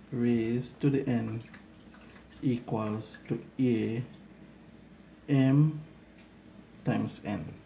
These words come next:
right? Again, notice what it's saying or what it is trying to tell you. It says that if you have a base, in this case any base, raised to a power,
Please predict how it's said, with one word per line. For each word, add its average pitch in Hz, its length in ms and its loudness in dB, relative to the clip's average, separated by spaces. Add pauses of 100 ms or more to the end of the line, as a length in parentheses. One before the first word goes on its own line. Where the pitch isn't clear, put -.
(640)
right? 208 240 -2 (1120)
Again, 165 580 6
notice 151 380 8
what 139 240 4
it's 131 180 -2
saying - 520 0 (280)
or 117 200 0
what 127 260 4 (380)
it 123 100 -2 (1300)
is 127 140 -2
trying 117 320 4
to - 160 -10
tell 110 120 -2
you. 113 160 -6 (1000)
It 139 140 2
says 160 300 6
that 147 180 6
if 127 180 0
you 120 160 2 (160)
have 165 400 2 (400)
a 117 120 4
base, 127 840 2
in 123 140 0
this 143 220 4
case 147 380 6
any 147 220 10
base, 104 540 0
raised 135 600 6
to 117 180 4
a - 80 6
power, 110 580 4